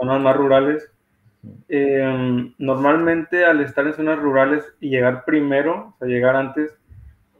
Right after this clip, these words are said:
eh, bueno, por lo menos en empresas de Estados Unidos, en gasolineras como Casey's, se termina formando como esta integración con la comunidad. Al ser una comunidad tan pequeña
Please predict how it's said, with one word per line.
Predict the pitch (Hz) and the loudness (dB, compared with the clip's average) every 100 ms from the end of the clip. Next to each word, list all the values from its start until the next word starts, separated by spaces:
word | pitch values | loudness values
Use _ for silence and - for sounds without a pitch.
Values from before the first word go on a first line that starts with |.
| - | -8
eh, | 139 127 123 | -4 -2 -2
bueno, | 127 143 123 | 0 0 0
por | 131 | 0
lo | 127 | 0
menos | 127 143 156 | 0 -2 -2
en | 147 | -4
empresas | 131 139 139 151 | -2 -4 -4 -4
de | 143 | -2
Estados | 127 - 135 135 | -2 2 2 2
Unidos, | 135 135 127 | -2 -2 -4
en | 123 | -4
gasolineras | 120 117 117 120 123 123 120 - | -6 -6 -6 -4 -2 0 -2 -8
como | 123 117 | -12 -10
Casey's, | 117 127 123 - 123 120 _ _ - - - - | -6 -6 -6 -8 -10 -10 _ _ -18 -16 -14 -6
se | 143 | -2
termina | 143 135 139 151 | 0 0 0 2
formando | 160 151 143 151 156 | 2 4 4 2 0
como | 156 139 131 | 0 0 0
esta | 135 131 - 156 | -2 -6 0 2
integración | 147 139 131 127 123 135 135 | 2 0 2 2 0 -4 0
con | 147 | 0
la | 143 135 | 0 0
comunidad. | 127 120 120 135 123 | -4 -2 2 4 4
Al | 127 123 | 2 0
ser | 139 | 0
una | 139 151 | 0 0
comunidad | 147 135 135 131 | 0 0 0 0
tan | 139 135 | -2 -2
pequeña | 147 - 143 139 127 | -4 -2 -2 -2 -4